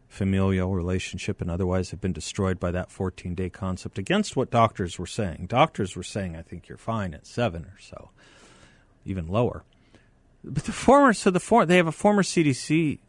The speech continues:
director on today talking about it, and he says, "Well, I think we can say seven now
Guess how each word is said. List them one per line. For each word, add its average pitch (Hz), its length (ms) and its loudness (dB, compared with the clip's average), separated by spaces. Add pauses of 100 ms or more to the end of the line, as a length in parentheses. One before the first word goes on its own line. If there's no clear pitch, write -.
(280)
director 92 460 0
on 92 240 0
today 82 460 -6 (380)
talking 127 380 4
about 78 320 -4
it, 80 100 -8 (680)
and 120 100 -2
he 120 60 0
says, 117 260 -2
"Well, 127 120 4
I 123 80 6
think 185 320 0
we 170 80 2
can 131 180 -2
say 117 320 0
seven 110 640 0
now 87 480 -2